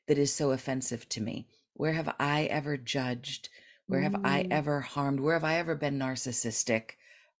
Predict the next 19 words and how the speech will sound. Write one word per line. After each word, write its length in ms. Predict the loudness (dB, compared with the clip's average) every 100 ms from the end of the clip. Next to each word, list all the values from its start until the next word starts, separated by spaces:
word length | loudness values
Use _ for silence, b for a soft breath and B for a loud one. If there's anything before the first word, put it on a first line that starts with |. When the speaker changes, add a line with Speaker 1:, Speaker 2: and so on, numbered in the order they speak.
| _ _ 0
Speaker 1:
Ooh, 380 | 2 2 0 -6 _ 0
ouch." 380 | 2 2 2
And 160 | 0 2
there's 260 | 2 0 -6 b b
healthy 360 | 2 2 2
narcissism, 840 | 4 4 4 2 2 4 4 4 2
Speaker 2:
Yes. 300 | -12 -20 -6
Speaker 1:
P 140 | 2 6
S, 360 | 6 4 0 -8 B
divine 640 | 4 6 4 4 2 2 0 b b b
narcissism 720 | 0 2 0 2 2 4 2
even. 260 | 2 2 0
Speaker 2:
Absolutely. 560 | 0 2 2 2 -4 -8 b b b b
Speaker 1:
Right. 380 | 4 6 4 -2
So 160 | 2 4
where 280 | 6 6 6
have 180 | 4 2 0
I 500 | 0 2 2 2 2
ever 500 | 2 2 2 0 -2